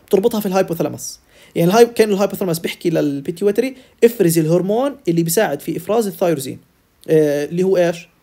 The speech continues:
ثايرو-، آه، ثايروكسين اللي هو ايش؟ اللي هو تي اس اتش. يعني تي ار اتش بيطلع من الهايبوثالاموس بيحكي للبيتيوتري افرزي تي اس اتش. طيب، جي ان ار اتش هذا له دخل بالسكشوال، آه، هرمونز،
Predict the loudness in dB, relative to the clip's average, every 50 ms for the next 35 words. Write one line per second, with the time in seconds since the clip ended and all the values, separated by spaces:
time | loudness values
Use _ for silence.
0 | -8 -4 -2 -2 -2 -4 -6 -6 -4 -4 -4 -6 -6 -6 -6 -4 -2 0 0 2
1 | 2 2 0 -2 -4 -8 -18 _ _ _ _ _ -6 -2 0 2 2 2 2 -2
2 | -8 -10 -4 -4 -2 -2 -4 -6 -10 -14 -20 -20 _ _ _ _ _ _ _ _
3 | _ _ -8 -6 -4 -4 -4 -6 -10 _ _ -20 -20 -20 -20 -18 -10 -2 0 0
4 | 2 0 -2 -4 -4 -6 -4 -2 -2 0 2 0 0 0 0 -2 -2 -2 -2 -4
5 | -6 -10 -14 _ _ -10 -4 -2 0 0 0 0 2 2 2 2 0 -2 -2 -4
6 | -4 -4 -4 -6 -8 -10 -10 -14 -20 -20 -20 -20 -20 _ _ _ _ -2 -2 -2
7 | -2 -10 _ -20 -20 -20 -20 -20 -20 _ -6 0 2 4 6 6 6 6 4 2
8 | 4 4 4 2 2 -2 -8 -10 -12 -16 _ _ _ _ _ _ _ _ _ _
9 | _ _ _ -16 -8 -2 2 2 4 4 4 2 2 2 0 0 0 0 -2 -2
10 | -2 -8 -18 _ _ _ _ -8 -6 -4 -2 -2 -4 -4 -2 -2 0 -2 -2 -4
11 | -12 _ _ _ _ _ _ _ -6 -4 -2 -2 0 0 -2 -2 -2 -2 -2 -2
12 | -4 -4 -6 -8 -8 -8 -4 -2 -2 -2 -2 -6 -10 -14 -20